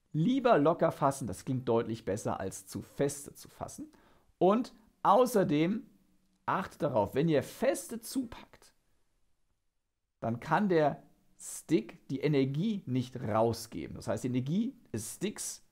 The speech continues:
muss irgendwo anders hin. Und das ist dann meistens euer Unterarm und das birgt Verletzungsgefahr. Also, Fehler Nummer eins, auf keinen Fall den Stick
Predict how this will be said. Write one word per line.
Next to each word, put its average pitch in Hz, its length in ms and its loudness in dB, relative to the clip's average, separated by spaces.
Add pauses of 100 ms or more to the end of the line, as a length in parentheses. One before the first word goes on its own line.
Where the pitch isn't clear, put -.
(140)
muss 160 260 0
irgendwo 151 300 2
anders 156 280 2
hin. 95 140 -4
Und 98 100 -2
das - 140 -2
ist 160 100 -6
dann 123 180 2
meistens 175 640 0
euer 127 460 4 (380)
Unterarm 151 800 2 (340)
und 131 220 0
das 175 340 2 (180)
birgt 143 420 6
Verletzungsgefahr. - 1000 -2 (480)
Also, 147 460 6 (240)
Fehler 233 280 4
Nummer 208 320 6
eins, - 400 -6 (320)
auf 110 320 -2
keinen 208 420 2
Fall 170 400 6
den 135 220 0
Stick - 440 -4